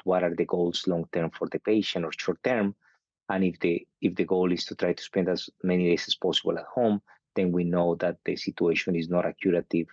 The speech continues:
intent treatment plan, but more a management of symptoms, stay home with their family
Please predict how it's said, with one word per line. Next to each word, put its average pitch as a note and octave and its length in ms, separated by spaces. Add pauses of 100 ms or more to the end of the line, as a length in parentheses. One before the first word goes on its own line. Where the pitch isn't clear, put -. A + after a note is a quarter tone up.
(120)
intent E2+ 400 (720)
treatment F2+ 360
plan, A2 340 (300)
but F#2 180
more F2 340
a E2 100
management E2+ 540
of - 100
symptoms, F2 500
stay - 240
home F2 360
with E2 180
their E2+ 100
family E2+ 480